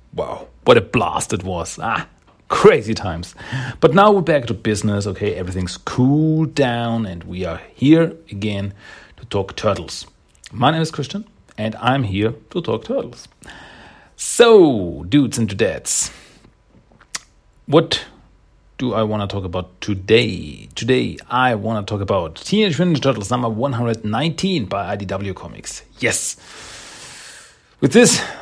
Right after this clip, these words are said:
I finally caught up with the, uh, current regular T M N T run. Um, yes, just last week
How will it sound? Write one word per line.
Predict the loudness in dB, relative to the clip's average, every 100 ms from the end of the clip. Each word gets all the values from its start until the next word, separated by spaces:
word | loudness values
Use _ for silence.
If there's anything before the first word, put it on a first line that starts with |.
| -4
I |
finally | -2 0 0 0
caught | -2 4 4
up | 4 0 -2 -2
with | -2 -2 0
the, | 0 0 0 -2 -8 _ _ _ _
uh, | -6 -4 -4 -6 -12 -6
current | 4 6 6 -2 -10 -20 _ _ _ -6
regular | 4 4 4 0 0 -4
T | -2 -2
M | -2
N |
T | -4 -4 -4 -8 -16 _ _ _ _
run. | 0 2 0 -4 -10 -14 -14 -14 -20 -20 -20 _ _
Um, | 4 6 6 4 2 0 0 -2 -4
yes, | 0 2 0 -8 -16 _ _ _ _ _ _ _ _ _ -20 -12
just | -2 0 -2 -10
last | -12 -10 -10 -10 -10 -4 0 -2 2
week | 2 2 -4